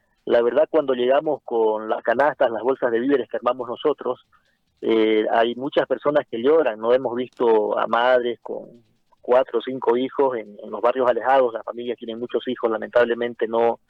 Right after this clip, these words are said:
no cuentan con los recursos suficientes, ¿no? Y viven en condiciones muy, muy duras, ¿no? Un cuartito de calamina con cuatro personas adentro, es, es bien difícil. También nos hemos encontrado, Gary, eh, con ayudas que nos han solicitado porque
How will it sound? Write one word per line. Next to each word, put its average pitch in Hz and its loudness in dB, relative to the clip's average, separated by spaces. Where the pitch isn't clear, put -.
no 127 0
cuentan 147 0
con 117 -2
los 113 -8
recursos 117 -2
suficientes, 135 -4
¿no? 117 -10
Y 123 -4
viven 151 2
en 135 0
condiciones 135 -2
muy, 151 -2
muy 165 -2
duras, 170 2
¿no? 123 0
Un 127 -4
cuartito 131 -2
de 120 2
calamina 120 0
con - -6
cuatro 123 0
personas 120 -2
adentro, 117 2
es, 113 0
es 127 0
bien 156 0
difícil. - -6
También 139 2
nos 175 2
hemos 175 0
encontrado, 139 0
Gary, 139 2
eh, 104 -4
con 110 -6
ayudas 120 2
que 110 -2
nos 107 -2
han 120 2
solicitado 120 2
porque - -8